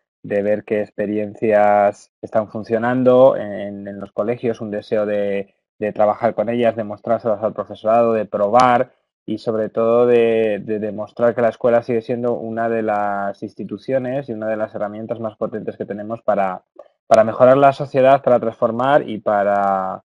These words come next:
y para mejorar en conjunto el mundo que tenemos, ¿no? Entonces, la verdad es que, eh, por una fe y una confianza en los resultados que he visto al trabajar en las escuelas, me doy cuenta de que sigue siendo, a pesar de una de las instituciones que menos quizás inversiones se haga o que de la que menos se habla diariamente,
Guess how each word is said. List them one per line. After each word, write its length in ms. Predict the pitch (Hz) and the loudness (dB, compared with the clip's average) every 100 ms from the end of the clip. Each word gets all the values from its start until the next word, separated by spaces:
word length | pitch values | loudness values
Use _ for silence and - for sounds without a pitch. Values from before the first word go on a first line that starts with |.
| - | -6
y 100 | 135 | 4
para 220 | 139 131 | 10 10
mejorar 460 | 131 123 131 135 143 | 8 6 10 10 10
en 120 | 147 | 6
conjunto 380 | 139 131 135 143 | 2 2 0 0
el 40 | |
mundo 280 | 139 143 135 | 0 0 0
que 80 | 131 | 0
tenemos, 420 | 113 131 113 101 | 0 0 -2 -4
¿no? 160 | 113 127 | -6 -6
Entonces, 720 | 104 107 - 120 117 110 - | -6 -4 2 4 4 2 -4
la 140 | 107 104 | -2 -2
verdad 260 | 104 107 | 0 0
es 100 | 110 | 0
que, 840 | - 127 123 123 104 107 104 104 104 | 2 4 6 6 4 0 -2 -2 -4
eh, 40 | |
por 260 | - 107 113 | -2 -2 0
una 220 | 123 127 | 2 0
fe 540 | 123 143 135 135 127 90 | 2 4 4 4 2 0
y 140 | 113 | -2
una 160 | 120 123 | -2 0
confianza 640 | 123 117 120 123 127 110 | 0 2 0 0 -2 -2
en 120 | 107 | -4
los 120 | 104 104 | -4 -4
resultados 500 | 107 110 110 117 - | -4 -2 2 2 0
que 100 | 117 | -2
he 20 | |
visto 480 | 117 - 110 104 101 | -2 0 2 2 2
al 100 | 101 | 0
trabajar 380 | 101 104 117 | -2 -2 -2
en 80 | 113 | -2
las 180 | 113 - | -6 -10
escuelas, 460 | - - 117 120 123 | -8 0 2 2 0
me 80 | |
doy 100 | 101 | -6
cuenta 240 | 104 107 113 | -6 -4 -4
de 140 | 107 | -4
que 140 | 104 104 | -8 -12
sigue 340 | - 107 110 | -6 -4 -4
siendo, 380 | - 113 110 110 | -4 -4 0 0
a 100 | 104 | 0
pesar 320 | 101 110 107 | -4 -2 -2
de 160 | 107 107 | -2 -4
una 160 | 110 | -2
de 100 | 110 | -2
las 180 | 107 104 | -2 -4
instituciones 720 | 107 92 104 107 117 110 92 - | -10 -10 -10 -4 -4 -4 -8 -6
que 100 | 110 | -2
menos 540 | 127 131 127 - _ | 0 0 -2 -4 _
quizás 320 | - 110 120 | -10 -4 -4
inversiones 680 | 120 104 95 131 127 117 110 | -2 -4 -2 -2 0 -2 -6
se 120 | - 104 | -2 2
haga 420 | 117 113 107 107 | 2 2 2 2
o 120 | 104 | 0
que 160 | 104 98 | -6 -6
de 100 | 98 | -4
la 120 | 98 | -6
que 100 | 104 | -8
menos 240 | 110 113 | -8 -6
se 80 | - | -2
habla 260 | 110 110 104 | 0 0 -2
diariamente, 760 | 104 104 104 113 110 107 101 | -2 -2 -4 -8 -6 -6 -6